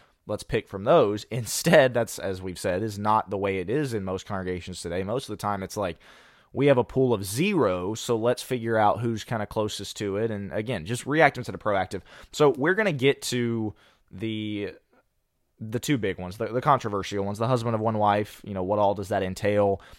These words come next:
And then, of course, the faithful kids. Jack's done a ton of writing on that recently, really good stuff.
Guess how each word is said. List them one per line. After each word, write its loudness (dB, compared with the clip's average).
And 0
then, -6
of -8
course, 0
the 0
faithful 0
kids. 2
Jack's 2
done -4
a -8
ton -8
of -8
writing 0
on -6
that -6
recently, -10
really -6
good -8
stuff. -2